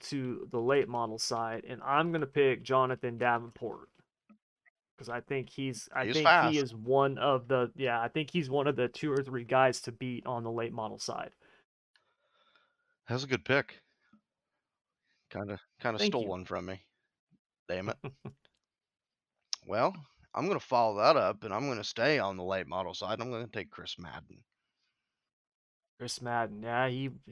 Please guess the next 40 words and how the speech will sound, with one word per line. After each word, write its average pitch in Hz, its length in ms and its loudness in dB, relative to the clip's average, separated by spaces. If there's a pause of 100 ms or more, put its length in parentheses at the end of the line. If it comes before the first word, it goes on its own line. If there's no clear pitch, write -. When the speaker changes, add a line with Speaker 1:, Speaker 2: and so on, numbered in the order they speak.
Speaker 1:
that's 113 140 -10
another 123 320 -2
one, 110 180 -6
man, 113 200 -8
that 110 100 -10
he 113 100 -8
was 117 200 -8
fast. 117 400 -2 (1120)
All - 220 -8
right, - 360 -12
Chris 127 580 -8 (260)
Madden. 120 560 -4
All 139 100 4
right, 127 220 8
well, 131 120 8
I 143 60 12
already 156 180 8
know 139 180 6
my 127 140 2
number 123 340 -2
two 196 240 0
pick. 185 480 6
That's 156 240 2
gonna 156 160 4
Speaker 2:
Brad 139 40 2
Speaker 1:
be 143 400 0
Speaker 2:
Sweet. - 0 - (140)
Speaker 1:
Brad 135 300 6
Sweet. 123 460 0
Speaker 2:
<laughs> - 80 -18 (380)
Speaker 1:
Yep. 127 180 -4 (300)
Speaker 2:
I 151 80 8
knew 156 280 10
it. 117 120 6 (180)
<laughs> 139 140 2 (880)
Speaker 1:
Gotta 139 220 2
take 139 260 0
my 139 100 0
man. 127 360 -2 (460)
<laughs> - 40 -2